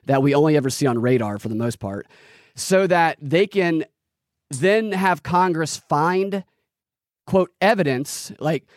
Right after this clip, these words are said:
and it'll be classified, so only Congress will see it. And after spending that money and finding this so-called evidence, I believe Congress will see that China has technology that is well beyond ours,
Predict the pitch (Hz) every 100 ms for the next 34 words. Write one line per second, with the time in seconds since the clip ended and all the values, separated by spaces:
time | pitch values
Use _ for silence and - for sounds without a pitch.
0 | _ 160 160 170 220 208 202 190 - 117
1 | 110 135 156 190 175 175 185 185 175 175
2 | 180 117 110 _ _ _ _ _ - 170
3 | 165 151 143 131 - 151 180 175 - 190
4 | 220 202 196 180 156 160 165 143 127 151
5 | 170 170 160 - 165 160 151 147 143 147
6 | - - - 151 143 165 185 170 - 165
7 | 180 185 185 175 156 156 - 160 139 151
8 | - _ _ _ _ _ _ _ - 135
9 | 151 135 117 _ - - - - 170 180
10 | 180 165 147 - 147 - 131 123 120 131
11 | 127 120 113 117 107 110 143 165 165 151
12 | 147 127 123 123 127